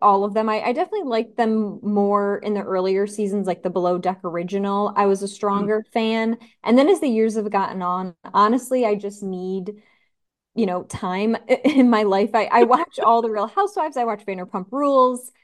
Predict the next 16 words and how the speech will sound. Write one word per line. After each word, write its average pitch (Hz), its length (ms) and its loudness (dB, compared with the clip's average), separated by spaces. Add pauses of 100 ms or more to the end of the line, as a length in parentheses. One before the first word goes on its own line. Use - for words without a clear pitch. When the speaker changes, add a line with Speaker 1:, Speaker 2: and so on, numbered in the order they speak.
(160)
Speaker 1:
Summer 233 320 -2
House, 208 320 -2
both 202 240 0
of 214 80 -4
the 196 100 -2
Summer 185 280 -8
Houses. 180 480 -8
I 175 80 -4
could 175 180 -10
go 175 160 -4
on. 202 460 2
But - 180 -2
Below 233 300 2
Deck 226 300 0
kind 196 360 -4
of, 190 380 -4